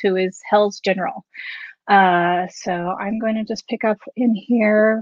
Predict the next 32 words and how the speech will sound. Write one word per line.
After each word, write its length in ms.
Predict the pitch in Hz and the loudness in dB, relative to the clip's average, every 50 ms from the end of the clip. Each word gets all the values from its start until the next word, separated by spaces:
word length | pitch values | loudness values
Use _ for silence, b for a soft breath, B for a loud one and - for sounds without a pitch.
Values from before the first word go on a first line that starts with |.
| - - - | -6 -8 -4
from 220 | - 196 196 208 214 | -2 0 0 0 -2
a 60 | 214 | -6
chapter 500 | - - - 208 208 - _ - 226 233 | -8 -4 -4 -4 -4 -4 _ -4 -4 -2
which 220 | 214 208 214 - 226 | -2 -4 -4 -6 -8
is 100 | 214 - | -6 -8
written 240 | - - 226 220 214 - | -10 -6 -4 -4 -2 0
from 140 | - 214 190 | -2 -2 -2
Hero's 420 | - - 285 269 233 220 214 - | 4 4 6 6 6 4 4 2
perspective, 560 | - 214 - - 185 196 - _ - - - - - | -4 -6 0 0 -2 -2 -2 _ -8 -8 -8 -8 -6
who's 360 | - - - - - - - B B B B B B B B B - | -6 -6 -6 -6 -14 -18 -20 B B B B B B B B B 2
one 180 | 233 220 208 | 4 4 6
of 120 | 208 202 190 | 6 4 4
the 360 | 208 202 196 190 185 190 190 - - | 4 4 6 6 4 2 0 0 2
Unwritten 400 | 220 220 214 202 214 - 208 196 | 2 2 4 2 2 0 2 4
books, 340 | 190 190 190 - - - - - | 4 2 2 0 -6 -12 -8 -6
who's 220 | 202 185 185 - | -6 -6 -6 -8
become 260 | - - - - 208 202 | -12 -12 -8 -6 -4 -4
one 120 | 202 180 | -4 -4
of 40 | 180 | -6
the 60 | 185 | -6
main 180 | 180 180 190 185 | -6 -4 -6 -6
characters. 720 | - - 185 - 185 - _ - 160 - - 208 - - - - - - | -6 -4 -4 -4 -4 -6 _ -8 -8 -8 -6 -8 -8 -10 -12 -14 -12 -10
Um, 280 | - - - - 226 - - - _ _ _ _ _ _ B B B B B _ _ _ - | -10 -8 -8 -10 -10 -10 -12 -16 _ _ _ _ _ _ B B B B B _ _ _ 6
it'll 240 | 311 294 277 269 269 | 8 8 8 6 6
be 100 | 349 311 | 2 0
kind 240 | - - 330 302 | 2 4 4 4
of 60 | 247 262 | 6 6
in 100 | 247 254 | 4 2
situ 480 | - 226 208 - - 196 185 185 175 - - _ _ - | 2 -4 -4 -2 -2 -2 -2 -2 -4 -6 -10 _ _ -12
if 180 | 226 - - | -12 -6 -2
you 100 | 208 196 175 | -2 -2 0
haven't 340 | 185 190 180 190 185 - | 0 -2 -2 -2 -4 -4